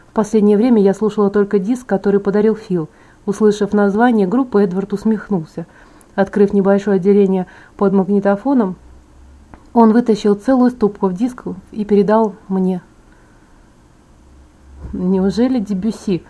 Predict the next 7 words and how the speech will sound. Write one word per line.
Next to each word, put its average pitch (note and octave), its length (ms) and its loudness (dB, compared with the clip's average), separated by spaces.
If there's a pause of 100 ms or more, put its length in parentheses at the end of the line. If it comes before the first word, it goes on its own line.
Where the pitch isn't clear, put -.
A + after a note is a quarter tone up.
(1300)
хуже, F#3+ 340 0
чем G3 360 -4
это?» E3+ 420 -4 (720)
Эдвард G3+ 340 0
показал G3+ 440 2
на G3+ 180 4
диск B3 300 -4